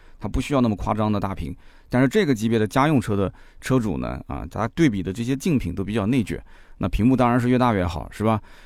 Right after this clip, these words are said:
那么高低配屏幕尺寸不一样，这个你要搞清楚啊，你别到时候说啊，“我以为这个低配也是啊，低配又没货”，结果订回来发现低配是个八英寸的屏。那么这个八英寸的屏不仅仅是屏小，而且呢，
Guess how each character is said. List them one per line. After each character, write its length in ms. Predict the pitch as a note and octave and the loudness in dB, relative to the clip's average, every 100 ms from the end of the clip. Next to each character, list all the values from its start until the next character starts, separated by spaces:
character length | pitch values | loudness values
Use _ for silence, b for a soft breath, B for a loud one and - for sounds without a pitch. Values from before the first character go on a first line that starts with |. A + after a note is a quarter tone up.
| b - | b 0
那 100 | C3 | 2
么 400 | C3 B2 A2+ B2 | 4 4 2 0
高 160 | E3 | 0
低 160 | F#3+ G#3+ | 2 2
配 240 | G#3+ G#3+ - - | 2 2 -2 -6
屏 160 | F#2+ | -2
幕 160 | G2 G2 | 0 -2
尺 180 | - - | -4 -6
寸 180 | F#2+ | -4
不 120 | F#2 G2+ | -2 -2
一 80 | |
样， 160 | G2+ G2 | -2 -4
这 160 | - C3+ | -2 0
个 60 | A2+ | 2
你 80 | |
要 140 | F2+ F2 - | 0 -2 -4
搞 120 | C2+ | -6
清 140 | F2+ | -4
楚 140 | G2 - | -4 -4
啊， 160 | F2 | -4
你 80 | F2+ | -4
别 100 | F#2 | -2
到 140 | G#2 A2+ | 0 2
时 100 | G#2+ | 4
候 160 | A#2 B B B | 2 B B B
说 160 | - A#2+ | -2 0
啊 140 | A#2+ | 2
，“我 100 | B2 | 2
以 140 | C3+ A#2 | 2 2
为 180 | A2 A#2+ | 2 2
这 120 | A#2+ | 0
个 40 | |
低 160 | G#2+ B2 | 0 0
配 160 | B2 | 2
也 80 | G#2+ | 2
是 240 | F#2 - A#2+ | -2 -4 -8
啊， 240 | D#2 F#2 E2+ - | -6 -6 -6 -4
低 120 | A#2 | 0
配 100 | A#2 | 2
又 80 | G#2 | 2
没 140 | G2+ | 0
货”， 280 | G#2+ B2 - - | 0 -2 -2 -6
结 100 | G#2 | -2
果 100 | G2 | -2
订 160 | F2+ G#2+ | 0 0
回 120 | F#2+ | 0
来 100 | F#2 | -2
发 140 | G2 | -2
现 160 | G2 F#2 | -2 -4
低 100 | G#2+ | -2
配 140 | G#2 | -2
是 100 | G2 | -2
个 80 | G2 | -4
八 160 | F#2 G2+ | -2 2
英 120 | A2 | 2
寸 120 | G#2+ | 2
的 80 | G2 | 0
屏。 160 | E2+ C#2 b b b b - | -2 -6 b b b b 0
那 60 | |
么 140 | C#3 B2+ | 2 2
这 80 | D3 | 2
个 100 | C#3+ | 0
八 220 | D#3 F#3+ | 2 2
英 80 | G#3 | 4
寸 160 | G#3+ | 4
的 80 | D#3 | 4
屏 180 | A#2 G2 | 2 0
不 100 | E3+ | 0
仅 160 | D#3 | 2
仅 120 | E3+ B2 | 2 0
是 100 | A#2+ | 0
屏 180 | C3 | 0
小， 300 | F#3 - - - B B | 0 0 -6 -8 B B
而 160 | C3+ | 2
且 180 | E3+ C3+ | 4 4
呢， 180 | A#2 B2 | 4 2